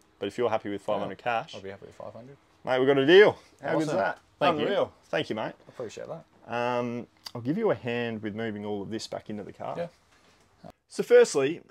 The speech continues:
Speaker 1: a huge thank you to Jesse. He drove all the way from the Sunshine Coast, which is about a two, two and a half hour drive from my house.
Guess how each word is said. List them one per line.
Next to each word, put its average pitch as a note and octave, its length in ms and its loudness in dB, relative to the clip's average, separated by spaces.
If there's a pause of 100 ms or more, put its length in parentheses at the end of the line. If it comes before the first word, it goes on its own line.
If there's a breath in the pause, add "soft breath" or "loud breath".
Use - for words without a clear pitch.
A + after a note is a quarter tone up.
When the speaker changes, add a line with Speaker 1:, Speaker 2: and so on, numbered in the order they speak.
Speaker 1:
a E3 40 -8
huge - 360 -8
thank F3 260 -4
you E3 40 -6
to B2+ 80 -8
Jesse. C3+ 520 -4 (100)
He B2+ 140 -12
drove D3 260 -2
all D3 140 -4
the C#3 40 -6
way C3 200 0
from A#2+ 160 -14
the A2+ 40 -10
Sunshine B2 500 -6
Coast, A#2+ 440 -4
which A#2 140 -14
is A#2+ 100 -12
about G3+ 400 -2
a C#3+ 200 -2 (120)
two, E3+ 380 -2
two D#3+ 180 -6
and C#3+ 80 -6
a B2 60 -6
half C3+ 260 -6
hour A#2+ 140 -2
drive A#2 400 -4
from G#2+ 160 -12
my A#2 240 -4
house. A#2+ 340 -4